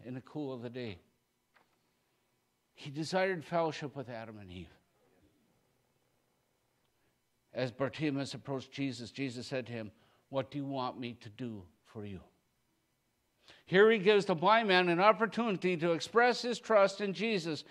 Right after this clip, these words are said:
and Jesus' ability to do what he needs him to do.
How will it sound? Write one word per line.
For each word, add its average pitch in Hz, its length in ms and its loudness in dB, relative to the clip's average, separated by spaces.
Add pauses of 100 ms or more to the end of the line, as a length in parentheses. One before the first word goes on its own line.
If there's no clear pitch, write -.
(240)
and 170 180 4
Jesus' 233 440 2
ability 196 540 4
to 175 140 -2
do 185 400 2 (220)
what 151 180 0
he 151 100 -2
needs 147 300 -4
him 131 200 -8
to 123 100 -14
do. 117 180 -12